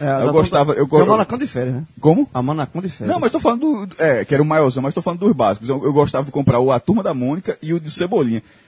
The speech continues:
Speaker 2: Mas, nesse meio tempo lá, meu irmão, você tá falando, você, eu, eu pensei, eu lia, eu via, eu folheava essa revista tudinho, bicho.
Speaker 1: Fluía, exatamente. Né? Tinha, tinha Sete, Bicho,
Speaker 2: Conan,
Speaker 1: né?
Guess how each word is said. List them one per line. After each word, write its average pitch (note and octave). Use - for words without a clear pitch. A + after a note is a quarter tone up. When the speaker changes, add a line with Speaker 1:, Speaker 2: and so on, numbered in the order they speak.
Speaker 2:
Mas, E3+
nesse F#3+
meio G#3+
tempo D#3
lá, A#2+
meu F3+
irmão, E3
você -
tá G3+
falando, F#3+
você, -
eu, F#3
eu F#3+
pensei, F3
eu G3
lia, F#3
eu F3
via, E3
eu D#3+
folheava E3
essa F3
revista D#3+
tudinho, C#3+
bicho. -
Speaker 1:
Fluía, G3
exatamente. F#3+
Né? C3
Tinha, E3
tinha F3+
Sete, D#3
Bicho, D3
Speaker 2:
Conan, A#3+
Speaker 1:
né? C3+